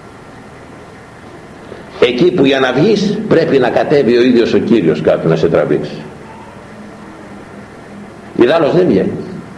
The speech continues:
Γιατί σας είπα, "Ζήστε με το κεφάλι χαμηλά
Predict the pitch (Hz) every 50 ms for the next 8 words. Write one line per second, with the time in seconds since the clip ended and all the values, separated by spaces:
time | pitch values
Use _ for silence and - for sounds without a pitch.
0 | - - - - - - - - - - - - - - - - - - - -
1 | - - - - - - - - - - - - - - - - - - - -
2 | - - - - - - - - - - - - - - - - - - - -
3 | - - - - - - - - - - - - - - - - - - - -
4 | - - - - - - - - - - - - - - 104 110 - 127 131 -
5 | 135 123 123 127 127 123 123 123 117 110 101 90 104 98 82 - - - - -
6 | - - - - - 87 98 131 139 131 - 123 120 117 113 107 - 113 104 113
7 | 110 - 120 120 123 117 107 107 104 107 - - - - - - - 120 117 113
8 | 110 110 110 113 127 127 127 - - -